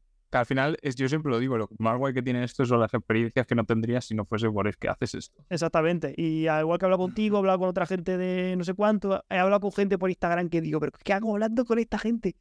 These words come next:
Speaker 2: ¿Qué es esto?". O gente que me ha comentado en,
Speaker 1: Claro.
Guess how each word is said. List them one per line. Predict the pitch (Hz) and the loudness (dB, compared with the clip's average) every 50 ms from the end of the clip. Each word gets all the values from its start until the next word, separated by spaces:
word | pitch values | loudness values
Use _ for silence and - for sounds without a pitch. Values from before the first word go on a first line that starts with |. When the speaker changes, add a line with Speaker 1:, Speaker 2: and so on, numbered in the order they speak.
| _ _ _ _ _ | _ _ _ _ _
Speaker 2:
¿Qué | - 185 | -2 -2
es | 202 - | 0 2
esto?". | 226 240 - - - 175 - _ _ _ _ _ _ - _ - | 0 -2 0 2 0 0 0 _ _ _ _ _ _ -20 _ -4
O | 196 185 160 | -2 -2 0
gente | - 202 185 220 | 0 0 2 2
que | 214 220 | 4 4
me | 208 208 | 4 2
ha | |
comentado | 196 208 196 185 180 160 190 196 208 190 190 190 | 2 2 2 2 2 2 4 4 4 4 4 2
en, | 190 185 185 180 180 175 175 _ | 2 2 0 0 -2 -2 -4 _
Speaker 1:
Claro. | - 117 117 110 107 110 | 0 0 0 0 -2 -6